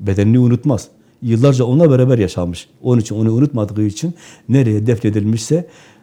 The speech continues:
e, ruh itibariyle o bağı oradan kopmuyor. E, dolayısıyla oraya gideni de görüyor, selam vereni de selamını alabiliyor. Bu eğer müminse. Eğer mümin değilse derdi ona yeterdir. Hiç ne dünyayla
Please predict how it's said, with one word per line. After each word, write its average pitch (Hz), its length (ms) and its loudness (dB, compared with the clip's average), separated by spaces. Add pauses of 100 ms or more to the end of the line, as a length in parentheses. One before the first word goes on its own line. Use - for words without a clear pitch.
(180)
e, 101 80 -12
ruh 104 480 -2
itibariyle 110 720 -2
o 113 200 0
bağı 110 220 2
oradan 104 340 -2
kopmuyor. 135 560 0 (1120)
E, 104 140 -6
dolayısıyla 117 420 2
oraya 113 300 0
gideni 117 380 2
de 110 100 2
görüyor, 104 460 -2
selam 113 400 -2
vereni 113 320 2
de 98 140 -4 (180)
selamını 101 460 -2
alabiliyor. 98 680 -4 (680)
Bu 123 220 0
eğer 131 260 2
müminse. 110 580 0 (720)
Eğer 135 220 4
mümin 123 380 4
değilse 143 540 0 (160)
derdi 120 340 2
ona 117 200 2
yeterdir. 120 580 -2 (160)
Hiç 127 200 -8
ne 127 160 2
dünyayla 107 560 -2